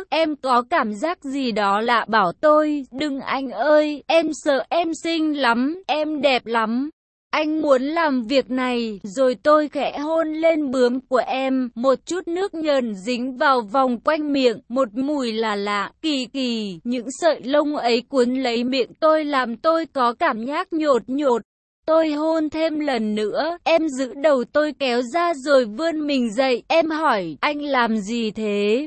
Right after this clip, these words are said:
bẩn lắm đấy, anh đừng làm thế, em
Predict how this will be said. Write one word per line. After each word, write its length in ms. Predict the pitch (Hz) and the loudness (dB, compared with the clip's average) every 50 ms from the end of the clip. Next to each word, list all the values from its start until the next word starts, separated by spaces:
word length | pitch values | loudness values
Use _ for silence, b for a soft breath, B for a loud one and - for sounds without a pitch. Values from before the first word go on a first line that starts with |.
| - - | -6 -4
bẩn 320 | 226 269 262 214 196 185 | -2 -2 -2 -2 -4 -4
lắm 380 | 196 214 220 220 226 240 254 254 | -2 -2 0 0 0 0 0 0
đấy, 460 | 254 233 214 202 214 226 262 294 320 - | 2 2 2 2 0 0 -2 -4 -4 -4
anh 320 | 247 294 294 294 302 262 | -4 -2 0 -2 -2 0
đừng 220 | 311 320 285 262 | 0 0 0 0
làm 340 | 254 254 254 240 240 233 233 | 0 2 2 0 0 0 -2
thế, 480 | - 254 247 240 233 226 226 254 294 311 - | -4 -4 -2 0 2 2 2 2 2 0 0
em 200 | 294 285 285 | 0 0 0